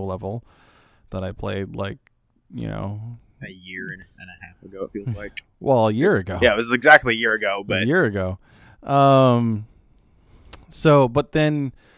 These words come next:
Speaker 1: uh, what was the, what was the other one that I played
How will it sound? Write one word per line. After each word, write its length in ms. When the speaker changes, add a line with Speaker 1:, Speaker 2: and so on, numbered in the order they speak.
Speaker 1:
uh, 480
what 120
was 120
the, 160
what 80
was 80
the 120
other 280
one 180
that 80
I 100
played 520